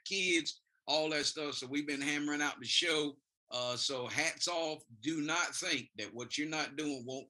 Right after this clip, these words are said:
be, what won't yield. Uh, so everything you're doing now, you, you, you're sowing and you're watering, and then let God worry about that increase. So, so again, we continue and just wish you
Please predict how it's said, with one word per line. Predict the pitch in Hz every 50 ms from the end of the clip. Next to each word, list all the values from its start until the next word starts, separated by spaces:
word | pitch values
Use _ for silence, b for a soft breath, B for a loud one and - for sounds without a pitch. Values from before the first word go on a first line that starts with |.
| _ 123
be, | 120 127 117 120
what | 131 131 - - -
won't | 131 139 139 135 -
yield. | - 131 139 139 139 131 127 120 120 - _ _ _ _ _ _ -
Uh, | 117 113 113 110 110 110 107
so | - - - - 156 143 - -
everything | 143 170 196 180 180 190 180
you're | 175 175 165
doing | 175 175 165 170
now, | 165 156
you, | 156 147
you, | 135 139 147 151 -
you're | 139 143 143
sowing | 127 - - 156 151 143 139 131 139 131
and | 123 120 117
you're | 117 110
watering, | 117 135 147 156 151 143 139 139 139 139 - _ _ _ _ _ _
and | 107 113 123
then | 123 123 123 127
let | 131 127 113 131
God | 135 131 131 131 127 120 120
worry | 123 123 123
about | 120 120 117 107
that | 110 110 113
increase. | 117 117 113 107 - 113 107 90 - - - -
So, | - 117 110 110 110
so | 107 - 123 113 113 120
again, | 120 120 131 127 120 117
we | 123 120
continue | 123 123 117 120 131 123 123 123 117 110
and | 110 107 104
just | 123 113 104 120
wish | 131 131 120 - -
you | 131 120